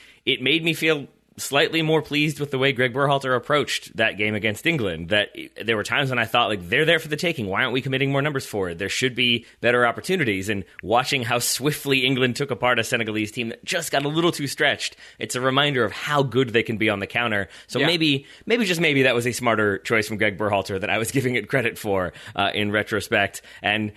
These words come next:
Speaker 1: I, I think, uh, England again sort of showed why they can be a really deadly team with, uh, playing against a team that's trying to be more aggressive, that they can take those teams apart in a way I don't think they could have previously.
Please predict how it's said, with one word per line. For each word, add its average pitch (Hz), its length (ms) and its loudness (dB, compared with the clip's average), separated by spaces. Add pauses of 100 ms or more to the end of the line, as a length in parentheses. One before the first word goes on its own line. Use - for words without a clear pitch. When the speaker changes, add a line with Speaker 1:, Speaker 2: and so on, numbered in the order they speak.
(160)
Speaker 1:
I, 101 160 2
I 98 160 0
think, 113 260 0
uh, 101 160 2 (180)
England 113 300 0
again 101 460 0
sort 101 180 -6
of 90 100 -6
showed 95 320 0
why 98 200 2
they 95 100 -2
can 95 140 -8
be 90 180 -4
a 90 60 -4
really 92 260 -4
deadly 90 320 -6
team 98 460 -6 (160)
with, 98 260 -2
uh, 85 80 -4
playing 110 240 -2
against 110 260 -2
a 117 40 -4
team 120 180 -4
that's 110 160 -4
trying 113 300 -2
to 113 80 -6
be 123 160 -2
more 123 320 2
aggressive, 110 580 -2
that 92 140 -8
they 92 160 -6
can 113 220 -2
take 98 180 -8
those 92 160 -8
teams 92 220 -10
apart 92 320 -6
in 92 80 -8
a 87 40 -4
way 87 200 -4
I 82 40 -6
don't 82 140 -12
think 82 140 -16
they 76 100 -18
could 78 140 -14
have 78 120 -16
previously. 76 540 -14